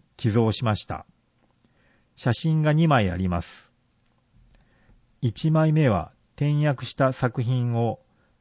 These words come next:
指で読んでいる写真。二枚目は点訳ボランティアの方が展示をわかりやすく丁寧に解説している写真です。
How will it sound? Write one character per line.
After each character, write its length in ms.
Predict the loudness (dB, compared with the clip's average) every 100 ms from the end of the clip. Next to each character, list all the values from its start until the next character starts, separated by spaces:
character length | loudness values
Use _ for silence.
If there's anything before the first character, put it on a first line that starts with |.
| _
指 300 | 0 2 2
で 280 | 2 0 -2 -2
読 160 | 0
ん 100 | 2
で 80 | 2
い 160 | 2 2
る 220 | 0 -2 -6
写 180 | -6
真。 360 | -4 -4 -4 -6 _ _ _ _ _ _ _ _ _
二 160 | -4 -2
枚 220 | 0 0
目 140 | 0 0
は 240 | -2 -6 _ _ _ _ _ _ _ _ _ -4
点 240 | -2 2
訳 260 | 0 2 2
ボ 160 | 4
ラ 120 | 4 2
ン 100 | 0
テ 120 | -2
ィ 60 |
ア 40 | -2
の 100 | -4
方 260 | -4 -2
が 200 | -2 -6 -12 _ _ _ _ _ _
展 300 | -2 0 2
示 180 | 2 2
を 240 | 2 0 -8 _ _ -8
わ 120 | -4
か 140 | 0
り 100 | 2
や 120 | 4 2
す 140 | -2
く 220 | -8 -6 -2
丁 220 | 0 2
寧 200 | 2 2
に 260 | 2 0 -4
解 260 | -2 0
説 300 | 0 0 0
し 60 | -2
て 140 | 2
い 140 | 4 4
る 200 | 2 0
写 180 | -2 -2
真 280 | 0 2 2
で 160 | 2
す。 260 | 0 -8